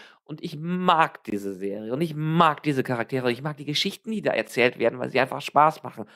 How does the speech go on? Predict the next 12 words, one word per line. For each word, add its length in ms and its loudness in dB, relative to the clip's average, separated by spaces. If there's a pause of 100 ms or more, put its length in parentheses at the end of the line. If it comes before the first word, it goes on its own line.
(160)
Und 140 -2
wenn 120 6
man 140 4
sie 260 2
einfach 400 4
als 220 4
Serie 440 6
nimmt, 320 2 (460)
die 480 2 (840)
den 540 4
Star 360 6
Trek 460 2